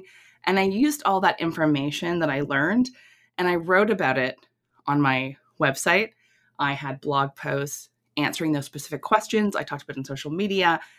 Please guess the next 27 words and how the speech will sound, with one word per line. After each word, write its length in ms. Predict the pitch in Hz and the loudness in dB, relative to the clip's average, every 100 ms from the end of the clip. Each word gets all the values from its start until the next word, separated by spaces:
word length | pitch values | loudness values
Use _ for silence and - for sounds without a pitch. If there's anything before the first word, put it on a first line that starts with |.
| _ _ _ | _ _ _
and 400 | 180 175 160 160 - _ _ _ _ _ _ _ _ _ _ | -2 2 2 0 -6 _ _ _ _ _ _ _ _ _ _
quite 400 | - - 240 240 - _ | -8 0 2 0 -6 _
quickly 600 | - 381 370 220 160 156 | 0 0 2 2 2 2
that 200 | 170 160 | 2 2
was 140 | - 151 | 2 0
bringing 320 | 147 160 165 | 0 2 4
me 160 | 156 | 2
in 100 | 139 | 0
sales. 540 | 139 - 156 139 139 - | -2 2 2 2 0 -2
So 160 | 147 | 0
I 180 | 135 131 | 2 2
was, 560 | 135 143 139 135 143 - _ _ - | 2 2 2 0 -4 -12 _ _ -8
um, 400 | 139 131 131 - _ _ _ | -4 -2 -4 -8 _ _ _
really 240 | 156 156 151 | -6 -2 -2
quickly 300 | 151 151 151 | -4 -2 0
making 320 | 180 262 202 | 2 0 0
sales 440 | - 135 135 135 - _ _ _ _ | 0 -2 -2 -6 -16 _ _ _ _
through 140 | - | -2
that 180 | 151 135 | 0 0
business, 480 | 135 131 135 131 131 _ _ _ _ | -2 -2 -2 -4 -6 _ _ _ _
getting 240 | 156 147 | 0 0
called 400 | 143 - 151 147 | 0 0 2 2
into, 920 | - 139 139 139 - 147 143 135 139 - - _ | 0 2 2 2 0 2 2 0 -4 -10 -20 _
uh, 260 | - 131 131 - | 2 4 2 0
write 220 | 143 135 | 0 0
in 80 | 139 | -4
some 440 | - 135 131 135 | -4 -4 -4 -6